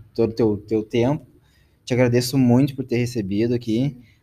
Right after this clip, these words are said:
Speaker 1: Ah, dá teus últimos recados, teu Instagram, Instagram da tua academia,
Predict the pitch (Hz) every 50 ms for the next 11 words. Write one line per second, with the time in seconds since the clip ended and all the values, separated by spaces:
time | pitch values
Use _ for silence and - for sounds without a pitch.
0 | _ _ _ - 123 123 123 120 120 120 117 110 107 - 151 156 156 - 175 165
1 | - 156 135 - - 131 120 139 143 143 139 131 131 127 123 120 120 - - 127
2 | 120 120 120 120 - - 113 107 101 104 113 120 127 135 139 139 135 135 131 131
3 | 127 127 123 123 123 123 120 - - 151 135 123 131 131 127 - 131 - 131 123
4 | 123 120 120 117 123 135 143 147 147 139 139 139